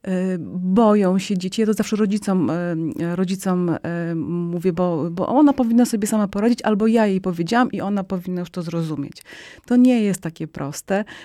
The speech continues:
Łatwiej jest porozmawiać z osobą obcą, ponieważ my, rodzice, mamy tak zwany bagaż emocjonalny na sobie. I, mm, i jak cokolwiek byśmy chcieli zrobić dla dobra naszego dziecka,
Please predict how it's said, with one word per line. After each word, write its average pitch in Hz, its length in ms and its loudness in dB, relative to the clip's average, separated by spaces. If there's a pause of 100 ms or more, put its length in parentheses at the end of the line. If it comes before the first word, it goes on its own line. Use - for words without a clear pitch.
(140)
Łatwiej 202 540 0
jest 175 200 -4
porozmawiać 170 580 -4
z - 40 -12
osobą 170 400 -6
obcą, 165 380 -2
ponieważ 202 400 0
my, 220 220 4
rodzice, 185 560 -2
mamy 196 280 -2
tak 190 180 -4
zwany 190 320 -2
bagaż 185 440 -2
emocjonalny 139 640 -6
na 117 120 -10
sobie. - 300 -16 (600)
I, 202 640 0 (120)
mm, 190 260 -2 (580)
i 202 100 -2
jak 196 280 -2
cokolwiek 208 680 0
byśmy 185 380 0
chcieli 208 220 2
zrobić 185 280 2
dla 185 200 2
dobra 185 520 6
naszego 165 420 0
dziecka, 185 480 -8